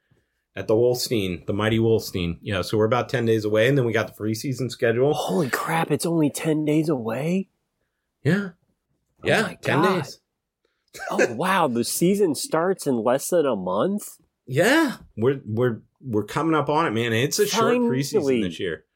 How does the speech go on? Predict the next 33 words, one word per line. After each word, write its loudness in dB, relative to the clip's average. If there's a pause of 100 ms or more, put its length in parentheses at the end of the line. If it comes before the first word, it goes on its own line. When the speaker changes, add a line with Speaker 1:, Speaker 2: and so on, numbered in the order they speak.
(140)
Speaker 2:
There's 0
Speaker 1:
And -4
Speaker 2:
light 2
Speaker 1:
we 2
Speaker 2:
at 0
the -2
end 0
Speaker 1:
haven't 2
Speaker 2:
of -12
the -2
Speaker 1:
even 2
Speaker 2:
tunnel. 2
Speaker 1:
gotten 0
in, -2 (160)
and -2
I 0
guess 0
we'll 0
do 2
this 2
on 0
the -2
next -2
podcast. -2 (380)
We 2
haven't 4
even 2
gotten 0
into 2
talking -2
uh, -4 (100)
about, -2
uh, -2